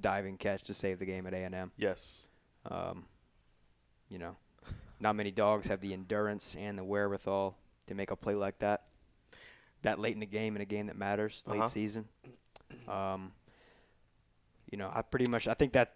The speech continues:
Speaker 1: that's a good, uh, you know, synopsis, summary of his whole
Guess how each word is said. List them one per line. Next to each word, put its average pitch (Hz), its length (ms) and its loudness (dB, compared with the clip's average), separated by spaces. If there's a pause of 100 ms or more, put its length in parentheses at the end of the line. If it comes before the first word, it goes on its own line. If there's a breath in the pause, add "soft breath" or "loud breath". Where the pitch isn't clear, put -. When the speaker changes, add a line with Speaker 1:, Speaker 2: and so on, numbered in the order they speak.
(100)
Speaker 1:
that's 117 200 2
a 113 60 2
good, 104 540 2 (380)
uh, 101 180 -2 (520)
you 98 100 -8
know, - 80 -10 (240)
synopsis, 104 680 2
summary 104 460 0
of 98 80 -4
his 107 140 -4
whole 107 200 0